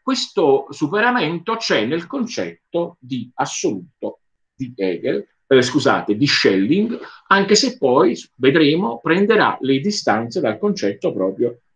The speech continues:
di, eh, assoluto di Schelling. Perché? Perché per Hegel la filosofia è il sistema scientifico della realtà, che non è l'astrazione della realtà,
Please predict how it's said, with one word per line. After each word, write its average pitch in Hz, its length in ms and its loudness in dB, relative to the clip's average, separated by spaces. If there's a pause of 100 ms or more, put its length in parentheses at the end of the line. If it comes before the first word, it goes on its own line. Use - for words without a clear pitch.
(120)
di, 123 280 -2 (340)
eh, 107 260 2
assoluto 113 500 2
di 98 100 -2
Schelling. - 540 -10
Perché? 180 340 2
Perché 143 280 2
per 160 140 0
Hegel 139 260 2
la 165 140 4
filosofia 165 580 0 (260)
è 185 320 2
il 165 180 -4
sistema 220 840 2
scientifico 190 840 -2
della 104 420 -2
realtà, 113 500 -14 (760)
che 135 120 6
non 151 120 4
è 190 100 6
l'astrazione 110 760 0
della 95 240 -8
realtà, - 500 -20